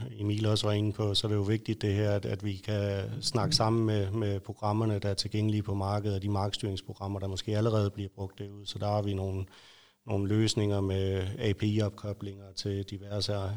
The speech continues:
andre, øh, øh, hvad skal vi sige, øh,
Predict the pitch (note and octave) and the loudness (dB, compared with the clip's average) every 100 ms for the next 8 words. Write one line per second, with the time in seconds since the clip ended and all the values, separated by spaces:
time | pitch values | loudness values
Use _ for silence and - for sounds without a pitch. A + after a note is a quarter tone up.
0 | A#2+ A#2 G#2 G#2+ F#2+ A2+ G#2+ G2 G2 G2+ | -4 -2 0 0 -2 -4 -10 -12 -16 -18
1 | G#2+ G2 A2+ G#2 G#2 G#2 G#2 - G#2+ G2+ | -20 -20 -20 -18 -18 -20 -20 -20 -20 -20
2 | G2+ G#2 - G#2 F2+ G2 G2 G2+ G2+ - | -18 -14 -10 -8 -10 -14 -18 -20 -20 -20